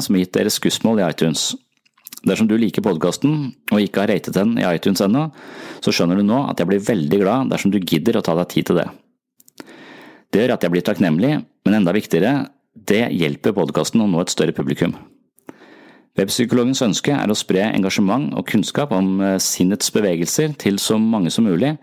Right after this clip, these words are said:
og da er tilbakemeldinger i iTunes noe av det viktigste for at podcasten skal komme seg inn på ulike lister og anbefales av Apple og så videre.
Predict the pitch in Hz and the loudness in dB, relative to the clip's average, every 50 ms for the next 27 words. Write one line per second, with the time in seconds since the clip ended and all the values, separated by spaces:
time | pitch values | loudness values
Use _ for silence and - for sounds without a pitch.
0 | - - - - - - - _ - 87 87 90 92 - 120 120 113 92 - - | -12 -20 -20 -20 -20 -20 -8 _ -2 0 2 2 0 0 0 0 0 -2 -2 -2
1 | - 76 82 92 101 95 82 71 - - 117 127 123 - - 87 85 92 98 107 | 0 0 2 2 2 2 0 0 0 0 0 0 0 0 0 0 0 0 0 -2
2 | 113 - - - - 135 - - - 123 131 123 - 104 101 - - - - - | -2 -4 -2 -2 -2 -2 0 0 0 0 0 0 0 -2 -2 0 -2 -2 -2 -2
3 | - 76 76 73 - - 131 135 127 - - 104 - - 92 78 - - 92 92 | -2 -2 -2 -2 -2 0 0 0 0 -2 -4 -2 0 0 0 0 0 0 2 2
4 | 110 123 - - 110 92 - 73 - 95 110 113 - - - - 117 120 113 73 | 2 0 0 0 0 0 0 0 0 2 2 2 2 -2 0 0 0 2 2 0
5 | 73 76 76 - - 92 92 - - - - - - _ - 117 107 95 - 92 | 0 0 -2 -2 -2 -2 0 0 -2 -2 -4 -6 -6 _ -2 0 0 0 2 2
6 | 80 73 67 - - | 2 2 0 -2 -4